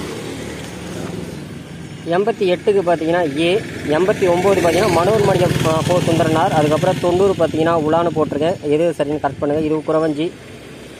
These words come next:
அதுக்கப்புறம் அகரவரிசை பி போட்டிருக்கேன். சரி, இது தப்பா இருந்தா கமெண்ட் பண்ணுங்க, இது சரின்ட்டு. எண்பத்தி மூணுக்கு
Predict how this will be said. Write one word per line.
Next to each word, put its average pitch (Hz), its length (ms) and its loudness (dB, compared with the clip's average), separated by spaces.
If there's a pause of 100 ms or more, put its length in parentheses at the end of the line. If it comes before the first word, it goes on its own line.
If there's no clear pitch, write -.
(880)
அதுக்கப்புறம் 175 800 2 (120)
அகரவரிசை 180 960 2
பி 190 140 4
போட்டிருக்கேன். 175 480 0
சரி, 175 240 0
இது 180 160 2
தப்பா 170 260 2
இருந்தா 185 180 2
கமெண்ட் 170 320 2
பண்ணுங்க, 151 260 2
இது 156 240 2
சரின்ட்டு. 147 400 0 (1600)
எண்பத்தி 175 340 0
மூணுக்கு 185 680 2